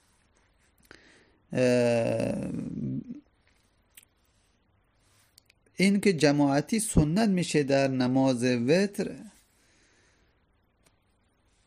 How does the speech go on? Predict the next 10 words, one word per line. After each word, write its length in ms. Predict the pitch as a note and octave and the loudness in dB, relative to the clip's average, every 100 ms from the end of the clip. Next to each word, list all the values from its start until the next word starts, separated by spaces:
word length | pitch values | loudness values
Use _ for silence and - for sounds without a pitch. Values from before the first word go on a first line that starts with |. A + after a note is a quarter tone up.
| _ _ _ _ - | _ _ _ _ -6
در 180 | B2 B2 | 0 0
نماز 560 | B2 B2 B2+ B2+ A#2 | 2 2 2 2 0
وتر 600 | A#2+ A#2+ C3 F3+ F#3 - - _ _ _ _ _ _ _ _ | 0 0 2 2 0 -10 -20 _ _ _ _ _ _ _ _
بعد 300 | A#2 C#3 D#3+ | -2 0 2
از 120 | D3 B2+ | 2 0
نماز 500 | B2 C3 C#3+ C#3 D3 D3+ D#3+ A3 - _ _ _ _ _ _ _ _ _ _ - | 0 2 2 2 0 2 0 -6 -16 _ _ _ _ _ _ _ _ _ _ -4
تراویح 520 | B2+ B2 A#2+ F3 F3+ - C3 | 0 0 0 0 -2 -6 -12
جماعتی، 1000 | A2+ B2+ A#2 A2+ G#2 A2+ - B2 G#2 G2 - _ _ _ - | -2 0 0 -2 -4 -8 -6 -6 -6 -8 -14 _ _ _ -6
والله 400 | A#2 A2+ A#2+ G#2+ | -4 -2 -2 -2
اعلم. 380 | G2+ G2+ G2+ | -4 -6 -8